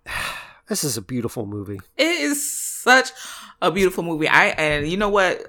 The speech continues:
Speaker 2: Honestly, y'all, again, one of Robin Williams' best works,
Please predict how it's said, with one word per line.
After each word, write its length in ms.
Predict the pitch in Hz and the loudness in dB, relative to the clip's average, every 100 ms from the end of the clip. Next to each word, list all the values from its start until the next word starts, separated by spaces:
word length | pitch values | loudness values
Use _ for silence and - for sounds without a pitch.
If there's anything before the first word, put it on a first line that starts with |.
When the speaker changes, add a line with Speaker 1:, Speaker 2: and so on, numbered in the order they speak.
| - | 0
Speaker 2:
Honestly, 460 | 175 185 185 180 175 | 6 6 6 0 2
y'all, 400 | 160 156 135 - - _ _ _ - _ - _ _ - _ - - - - _ _ _ _ - | 4 4 0 -6 -14 _ _ _ -20 _ -20 _ _ -20 _ -16 -16 -16 -20 _ _ _ _ -2
again, 460 | 180 151 113 117 - - - | 0 0 -4 -8 -14 -20 -8
one 300 | 151 156 170 | 0 2 4
of 300 | 165 160 151 | 2 0 -4
Robin 380 | 147 147 151 | 2 2 2
Williams' 460 | 143 139 135 127 131 | 0 0 0 -6 -10
best 460 | 135 135 135 - - | -2 -2 -2 -10 -12
works, 560 | 127 127 127 - - | -4 -2 -2 -4 -10